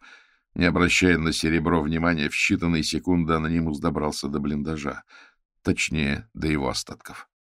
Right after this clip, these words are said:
Бросившись к завалу, он начал откидывать обломки плит и деревянных балок. Хозяин находился под ними, придавленный, но ещё живой. Ему удалось разгрести вход.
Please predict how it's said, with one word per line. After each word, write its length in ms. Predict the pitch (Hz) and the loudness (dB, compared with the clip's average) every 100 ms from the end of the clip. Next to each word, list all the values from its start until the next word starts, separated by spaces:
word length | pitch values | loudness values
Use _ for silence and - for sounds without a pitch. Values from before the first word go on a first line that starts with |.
| _ _ _ | _ _ _
Бросившись 800 | 87 110 107 90 - 85 78 - | 4 6 6 0 0 0 0 -2
к 120 | 69 | -4
завалу, 500 | 78 87 90 98 87 | 0 2 4 4 4
он 160 | 80 82 | 2 2
начал 340 | 90 - 80 | 0 0 -2
откидывать 600 | 82 - 90 85 82 71 | -4 0 0 2 2 0
обломки 480 | 82 76 92 82 - | -2 2 0 0 -4
плит 400 | 73 - 90 87 | -6 2 2 2
и 40 | 78 | 0
деревянных 560 | 82 85 85 82 85 | 2 4 2 0 -2
балок. 440 | 82 90 67 - - - - - | 2 2 2 -8 -18 -20 -20 -20
Хозяин 460 | - 80 78 85 78 | -4 0 2 2 2
находился 580 | 78 78 78 78 - - | -2 -2 -2 -2 -4 -6
под 240 | 80 76 | -6 -2
ними, 320 | 85 - - - | -4 -4 -10 -6
придавленный, 920 | 71 69 73 69 76 71 - - - _ _ _ - | -4 -2 -4 -4 -4 -4 -8 -16 -20 _ _ _ 0
но 140 | 90 | 4
ещё 240 | 85 - | 4 2
живой. 400 | 80 98 95 - _ _ _ _ _ _ - - | 0 -2 -4 -8 _ _ _ _ _ _ -20 -14
Ему 260 | - 82 82 | 0 2 2
удалось 400 | 76 82 85 - | 2 2 0 0
разгрести 560 | 87 85 76 76 - 78 | 0 0 0 -4 -4 -8
вход. 360 | - 60 - | -8 -10 -10